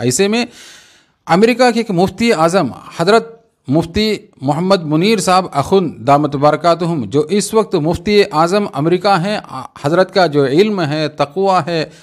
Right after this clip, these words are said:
और आपका वरा है, ये यकीनन लायक तहसीन है। अल्लाह तबारक व तआला ने हज़रत से बेशुमार खिदमतें ली हैं और अल्लाह आपकी उम्र को लंबी करे और जो है आपकी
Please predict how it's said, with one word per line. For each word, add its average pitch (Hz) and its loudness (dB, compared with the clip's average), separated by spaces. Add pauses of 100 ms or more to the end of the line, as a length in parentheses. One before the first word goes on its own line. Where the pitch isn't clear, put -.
(120)
और 131 2
आपका 165 4
वरा 160 4
है, 196 -4 (340)
ये 131 0
यकीनन 220 0
लायक 165 2
तहसीन 170 -2
है। 202 -4 (120)
अल्लाह 151 0
तबारक 175 0
व 151 0
तआला 165 0
ने 170 -6
हज़रत 147 -4
से 160 -6
बेशुमार 131 -2
खिदमतें 165 -4
ली 156 -4
हैं 185 -4
और 156 0
अल्लाह 151 0
आपकी 143 -2
उम्र 151 -2
को 147 -8
लंबी 143 -2
करे 208 -2 (360)
और 208 4
जो 202 4
है 175 0 (420)
आपकी 185 -2